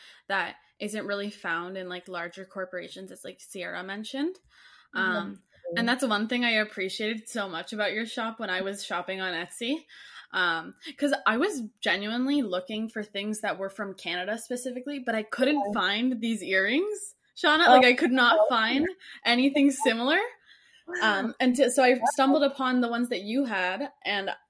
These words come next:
Speaker 1: I was just like, "Okay, no, I need to order <laughs> them."
Speaker 2: That's so
Speaker 1: They're
Speaker 2: fun.
Speaker 1: exactly what I'm looking for, and yeah, no one else really has them, <laughs> so.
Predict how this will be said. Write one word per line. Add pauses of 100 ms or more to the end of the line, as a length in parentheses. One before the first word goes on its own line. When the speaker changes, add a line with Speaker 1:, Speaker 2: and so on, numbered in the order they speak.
(420)
Speaker 1:
I
was
just
like,
"Okay,
no,
I
need
to
order
<laughs>
them." (920)
Speaker 2:
That's
so
Speaker 1:
They're
Speaker 2:
fun.
Speaker 1:
exactly
what
I'm
looking
for,
and
yeah,
no
one
else
really
has
them,
<laughs>
so.